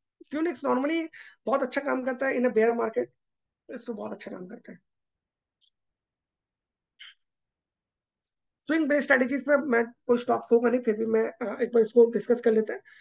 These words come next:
जो बेसिक, अ, इसका कॉन्सेप्ट है सेम है, मोमेंटम कंटिन्यूएशन रिवर्सल, इनको डिफरेंट नाम से देखा गया, Falcon, Raven and Seagull। अमीरुल जी, विलियम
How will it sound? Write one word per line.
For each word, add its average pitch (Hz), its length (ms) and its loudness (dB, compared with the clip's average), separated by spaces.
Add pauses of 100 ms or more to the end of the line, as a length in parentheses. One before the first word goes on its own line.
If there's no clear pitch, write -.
(240)
जो 220 100 -4
बेसिक, 240 460 -4
अ, 226 220 4
इसका 240 220 -4
कॉन्सेप्ट 247 400 0
है 254 60 2
सेम 240 260 4
है, - 300 -6 (220)
मोमेंटम 214 420 0
कंटिन्यूएशन 226 440 0
रिवर्सल, 214 460 -2
इनको 214 160 -4
डिफरेंट 214 300 2
नाम 214 160 0
से 233 140 6
देखा 214 240 0
गया, 226 180 4 (500)
Falcon, 294 400 2 (400)
Raven 226 320 0 (180)
and 311 180 -6
Seagull। 208 420 -4 (3750)
अमीरुल 285 400 2
जी, 285 440 0 (220)
विलियम 294 500 0